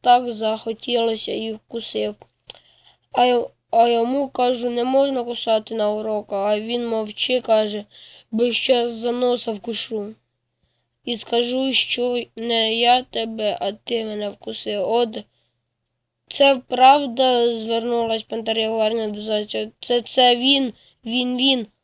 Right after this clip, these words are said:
мене вкусив», ледве стримуючи сльози, промовив Кося, вражений Вовчиковою підступністю. «От бачите, що я казав», вигукнув Вовчик. У класі засміялися.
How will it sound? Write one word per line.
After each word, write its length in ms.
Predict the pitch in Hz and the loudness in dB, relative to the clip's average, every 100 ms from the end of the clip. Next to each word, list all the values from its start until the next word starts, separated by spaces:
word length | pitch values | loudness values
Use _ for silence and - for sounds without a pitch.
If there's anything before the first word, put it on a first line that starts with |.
| _ _ - | _ _ -6
мене 360 | 233 240 233 | -2 4 4
вкусив», 680 | 233 - 240 - 247 247 226 | 4 -4 -6 -4 4 4 4
ледве 520 | 226 233 240 226 233 | 4 4 4 2 -2
стримуючи 960 | 226 - 254 247 247 240 233 220 - | -2 -2 2 4 2 -2 -2 -4 -4
сльози, 640 | 226 - 233 254 254 240 233 - | -4 -4 0 2 2 0 -2 -4
промовив 720 | 247 226 226 233 233 233 220 | -6 -4 0 -2 -2 -4 -6
Кося, 480 | - 226 214 - 214 | -4 -2 -2 -4 -6
вражений 560 | 220 220 220 226 220 | -2 0 0 -4 -4
Вовчиковою 1900 | 214 214 208 - - _ 226 226 214 _ _ _ _ _ _ 226 240 226 226 208 _ _ - | -4 -6 -6 -8 -8 _ -2 -2 -4 _ _ _ _ _ _ -2 -2 -2 -6 -8 _ _ -10
підступністю. 880 | 247 214 - 247 226 226 220 - 233 | -8 -8 -8 -8 -6 -6 -8 -6 -2
«От 140 | 226 | -2
бачите, 640 | 226 240 269 269 240 - 226 | 2 4 4 2 -8 -4 -2
що 260 | - - | -2 -2
я 180 | 226 226 | -4 -4
казав», 480 | 226 214 214 208 202 240 _ - - _ _ _ _ _ _ - _ - - - | -2 -4 -2 -2 -2 -6 _ -20 -20 _ _ _ _ _ _ -20 _ -20 -20 -6
вигукнув 520 | 226 240 214 - 220 | 0 2 0 -4 -6
Вовчик. 440 | 220 220 214 214 226 | -2 -4 -4 -6 -6
У 120 | 233 | -10
класі 540 | 226 - 240 262 254 240 | -8 4 6 6 2 -4
засміялися. 840 | 226 220 233 240 240 233 226 233 | -8 -8 -6 0 2 2 0 -6